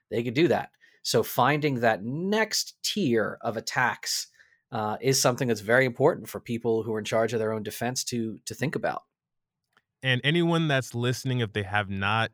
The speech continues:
Speaker 2: checked out your YouTube page, I would highly recommend it. I'll actually drop it in the show notes just in case. But I saw one of your more recent videos where you were giving,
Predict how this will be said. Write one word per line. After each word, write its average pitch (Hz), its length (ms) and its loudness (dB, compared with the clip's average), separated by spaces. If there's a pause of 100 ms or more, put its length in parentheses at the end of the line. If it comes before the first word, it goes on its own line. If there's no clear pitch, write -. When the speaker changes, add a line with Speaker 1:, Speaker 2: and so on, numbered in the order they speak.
Speaker 2:
checked - 380 -4
out 92 320 -2
your 92 320 -6
YouTube 95 500 -8
page, 92 360 -6
I 98 100 -2
would 98 140 -6
highly 135 520 2
recommend 123 520 0
it. 120 80 2
I'll 127 180 4
actually 127 260 -2
drop 120 340 4
it 120 60 2
in 113 80 2
the 110 80 2
show 117 220 0
notes 113 300 0
just 117 300 -2
in 110 80 -4
case. 113 460 -4 (420)
But 117 240 2
I 117 140 4
saw 165 640 6
one 131 220 -2
of 135 120 -2
your 131 300 2
more 156 280 4
recent 143 420 2
videos 104 420 0
where 101 180 -2
you 101 140 -4
were 101 200 -4
giving, 104 480 -2